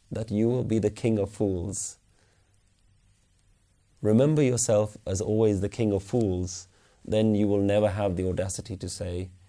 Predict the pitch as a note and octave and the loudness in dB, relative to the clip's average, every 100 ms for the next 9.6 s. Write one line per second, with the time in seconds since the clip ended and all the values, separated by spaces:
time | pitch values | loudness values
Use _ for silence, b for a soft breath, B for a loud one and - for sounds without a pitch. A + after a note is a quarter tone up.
0 | _ _ - F#2 F#2 F2+ F2+ F2+ E2+ - | _ _ -12 -10 -8 -6 -4 -6 -8 -14
1 | _ _ _ _ _ _ - _ _ _ | _ _ _ _ _ _ -20 _ _ _
2 | _ _ _ _ _ _ _ _ _ _ | _ _ _ _ _ _ _ _ _ _
3 | _ _ _ _ _ _ _ b b - | _ _ _ _ _ _ _ b b -2
4 | A2+ F3+ D#3+ D3+ D3 C#3+ B2+ - B2 C#3+ | 0 2 2 2 2 2 2 2 2 2
5 | C#3 - B2+ A#2+ G2+ G2+ - G2+ - A#2+ | 2 0 -4 0 2 0 0 -4 -4 -6
6 | - F#2+ F2+ F2+ F2 E2+ F2 E2+ F#2+ - | -2 -2 -2 -4 -4 -4 -6 -6 -10 -12
7 | _ _ _ - A2+ F3 F3+ E3 C#3 C3+ | _ _ _ -10 -6 -6 -4 -4 -2 0
8 | D3 D3 C3 A#2+ A2 B2+ A2+ A2 A#2 A#2 | 2 2 2 2 2 2 2 0 -6 0
9 | G2+ G2 A#2 - G2 G#2+ | 0 0 -2 -2 -2 -4